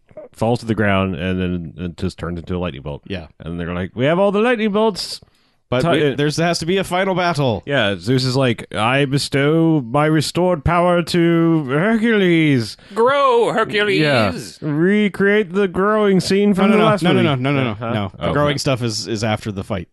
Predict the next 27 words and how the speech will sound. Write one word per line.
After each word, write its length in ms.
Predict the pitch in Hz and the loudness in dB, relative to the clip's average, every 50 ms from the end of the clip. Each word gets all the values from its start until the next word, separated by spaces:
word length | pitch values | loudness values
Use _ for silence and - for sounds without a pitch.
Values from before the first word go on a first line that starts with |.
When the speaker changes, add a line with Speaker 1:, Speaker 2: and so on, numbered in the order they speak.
| _ - - | _ -10 -4
Speaker 1:
Oh. 360 | - 98 92 87 82 78 71 - | -2 0 0 0 -2 -4 -6 -8
Speaker 2:
So 300 | - - 156 143 135 131 - | -6 -2 0 0 0 -2 -2
he's 220 | 135 160 208 214 | -2 -2 -2 0
got 120 | 247 220 | 0 -2
a 40 | 196 | -2
fight. 240 | - - 180 175 170 | 0 2 2 4 4
Speaker 3:
Oh, 60 | - - | 4 2
that's 160 | 98 - - | 2 2 2
Speaker 1:
Oh, 40 | 101 | 2
right, 40 | - - | 0 0
Speaker 3:
right. 60 | - | 0
There's 140 | 147 139 - | 0 -2 0
Speaker 1:
yeah. 60 | - | 0
Speaker 3:
one 80 | - - | 2 2
Speaker 2:
He, 40 | 135 | 2
Speaker 3:
more 100 | 135 131 | 2 2
Speaker 2:
he, 100 | 123 - - 135 - | 0 0 -2 -2 0
he 100 | 165 208 | 0 0
Speaker 3:
M-, 60 | - | 0
Speaker 2:
gives 300 | 156 208 233 254 - - | 0 -2 -2 0 0 0
him 160 | 262 214 202 190 | 0 2 2 2
Speaker 3:
Minos 340 | 175 165 117 98 85 - - | 2 2 2 0 -2 -6 -8
fight. 240 | - - 73 69 - _ _ - | -8 -8 -8 -8 -12 _ _ -4
Speaker 2:
a 80 | 175 156 | 0 0
magic 340 | 165 165 160 151 139 147 - | 2 2 0 0 -2 -2 -2
s-, 240 | - - - - - 143 | -2 -2 -4 -4 -6 -8
shield. 500 | 139 - - 143 127 110 92 82 - - | -6 -2 0 0 0 0 0 -4 -8 -14